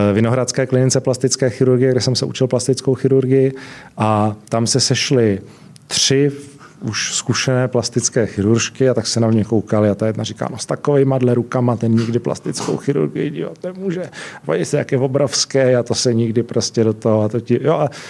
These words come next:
přesně tohle to jsem, takže i trošku jsem se naučil soucítit s těma ženama, myslím si, že to dělám už teď dobře a, eh, a naučil jsem se soucítit a myslím si, že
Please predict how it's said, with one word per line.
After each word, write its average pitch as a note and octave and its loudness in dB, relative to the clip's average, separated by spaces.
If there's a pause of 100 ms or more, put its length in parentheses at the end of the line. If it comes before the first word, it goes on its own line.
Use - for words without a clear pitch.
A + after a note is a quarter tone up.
(200)
přesně D#3 0
tohle C3+ 4
to - -4
jsem, C3+ 2
takže B2+ 2 (320)
i C3+ 4 (280)
trošku C#3 -2
jsem D3+ 2
se D3 2
naučil C3 2
soucítit C3 0
s - -4
těma C#3 2
ženama, G#2+ 2
myslím A2 -2
si, A2+ -4
že G#2+ 2
to A#2+ 0
dělám G#2+ 2
už A2 -10
teď C3 2
dobře G2 -2 (760)
a, G#2 4 (1080)
eh, G2 -4 (720)
a C3+ 0
naučil B2+ 0
jsem B2 2
se B2 0
soucítit A2 0
a A#2 2
myslím G#2+ 0
si, A2+ 0
že A2 2